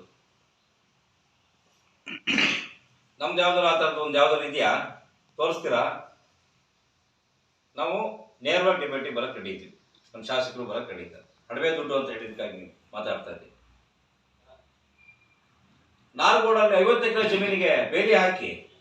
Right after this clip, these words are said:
ತಂತಿ ಬೇಲಿ ಮಾಡಿ, ಅದ್ರಲ್ಲಿ ಇರ್ತಕ್ಕಂಥ ಮರಗಳನ್ನೆಲ್ಲ ಸಾಗಿಸಿದ್ರಲ್ಲ, ಆಮೇಲೆ ಕಾಗೋಡು ಸಾಹೇಬರಿಂದ ಚೀಮಾರಿ ಹಾಕ್ಸ್ಕೊಂಡು ಊರ್ ಜನತೆಗಾಗಿ ಆ ಜಾಗ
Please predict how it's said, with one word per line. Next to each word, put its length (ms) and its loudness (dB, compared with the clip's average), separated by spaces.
ತಂತಿ 260 -2
ಬೇಲಿ 300 4
ಮಾಡಿ, 220 6
ಅದ್ರಲ್ಲಿ 320 0
ಇರ್ತಕ್ಕಂಥ 360 -4
ಮರಗಳನ್ನೆಲ್ಲ 840 4
ಸಾಗಿಸಿದ್ರಲ್ಲ, 560 2
ಆಮೇಲೆ 520 2
ಕಾಗೋಡು 280 2
ಸಾಹೇಬರಿಂದ 420 2
ಚೀಮಾರಿ 460 4
ಹಾಕ್ಸ್ಕೊಂಡು 800 2
ಊರ್ 200 2
ಜನತೆಗಾಗಿ 460 4
ಆ 80 2
ಜಾಗ 220 4